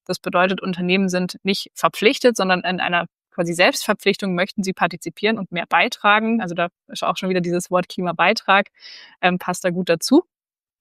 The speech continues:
Und das heißt, es gibt hier in dem Sinn streng genommen keinen fixen C-O-zwei-Preis. Und dann ist es eher, würde ich sagen, also eine, eine kaufmännische Frage, wie gestaltet sich denn dann so ein Preis? Also einmal Angebot und Nachfrage, ganz klassisch,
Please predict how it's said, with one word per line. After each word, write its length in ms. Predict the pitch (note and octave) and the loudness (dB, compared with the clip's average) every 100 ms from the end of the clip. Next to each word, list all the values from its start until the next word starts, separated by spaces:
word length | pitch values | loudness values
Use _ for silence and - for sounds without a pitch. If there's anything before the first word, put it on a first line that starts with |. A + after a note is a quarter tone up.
| _ - | _ -4
Und 60 | |
das 140 | G3 - | -2 0
heißt, 220 | F#3+ - | 0 0
es 140 | F#3 | 0
gibt 180 | B3 - | -2 0
hier 260 | B3 A#3 - | 2 2 2
in 200 | F#3+ - _ - | -4 -6 _ -4
dem 160 | G3+ A#3+ | 2 2
Sinn 180 | A#3 A#3 - - | 2 0 -6 -14
streng 240 | - A3+ | 0 2
genommen 260 | A#3 G#3+ A3 | 4 0 0
keinen 320 | - G#3 G3+ | 0 0 0
fixen 480 | - C4+ - A3 A3 | -2 -4 -2 0 0
C-O-zwei-Preis. 960 | G3 G3 - C#3+ D#3+ - B2+ - - _ - - - - - | 0 -2 0 0 0 0 -2 -2 -10 _ -20 -20 -20 -10 -2
Und 100 | F#3 | 2
dann 160 | G#3 | 2
ist 120 | A3 | 2
es 120 | G#3+ - | -2 0
eher, 320 | F#3+ G3 G3+ | 4 4 2
würde 160 | G3 | -6
ich 80 | G3 | -2
sagen, 240 | F#3+ F3+ F3 | 0 0 -2
also 140 | F3+ | -4
eine, 160 | E3+ E3+ _ F#3+ - - | -4 -8 _ -20 -18 -20
eine 260 | F#3+ E3+ | -14 -12
kaufmännische 840 | E3+ - B3+ B3 A#3+ A#3 A3 G#3+ F#3 | -4 0 2 2 0 2 2 2 -2
Frage, 400 | - - F#3+ G3+ F#3 | -2 2 2 2 -2
wie 80 | |
gestaltet 400 | F3 - A3 B3+ | -4 0 0 0
sich 100 | B3+ | -2
denn 140 | B3 A3+ | -2 0
dann 160 | A3+ | 0
so 60 | A3 | 0
ein 160 | G#3 G#3+ | -2 -2
Preis? 440 | G3+ G3+ G#3+ - - | 2 2 2 -4 -6
Also 160 | E3+ | -2
einmal 320 | - F3 F3 | 0 0 0
Angebot 380 | F3 F3 E3 E3 | 0 -4 -6 -8
und 60 | E3 | -2
Nachfrage, 480 | G3 A#3 A3+ G#3+ F#3 | -2 0 0 0 0
ganz 180 | E3+ | -4
klassisch, 500 | - G3+ - A#3 - | 0 -2 2 -2 -2